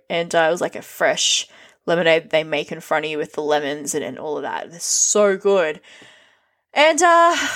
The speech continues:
I walked probably about, like, fifty meters up the road and dropped it. So,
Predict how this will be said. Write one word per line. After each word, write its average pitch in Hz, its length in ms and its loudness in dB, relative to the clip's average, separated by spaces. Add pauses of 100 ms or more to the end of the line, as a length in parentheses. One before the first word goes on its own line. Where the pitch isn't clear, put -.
(120)
I 311 160 -2
walked 311 300 0
probably 262 340 2
about, 226 360 2
like, 233 220 0
fifty 240 360 -10
meters 226 320 -2
up - 160 -4
the 226 80 -4
road 262 320 2
and 254 280 -2 (1080)
dropped 339 300 -2
it. - 260 -4 (1080)
So, 220 640 2